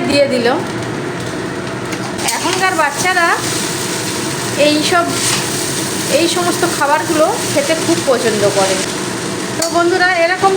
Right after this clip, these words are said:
চাউমিন বানিয়ে বাচ্চাদের স্কুল, বড়দের কলেজে পাঠালে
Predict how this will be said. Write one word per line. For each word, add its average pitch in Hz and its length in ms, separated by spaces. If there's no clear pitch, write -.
চাউমিন 311 440
বানিয়ে 359 340
বাচ্চাদের 339 600
স্কুল, 349 420
বড়দের 294 420
কলেজে 330 480
পাঠালে 339 460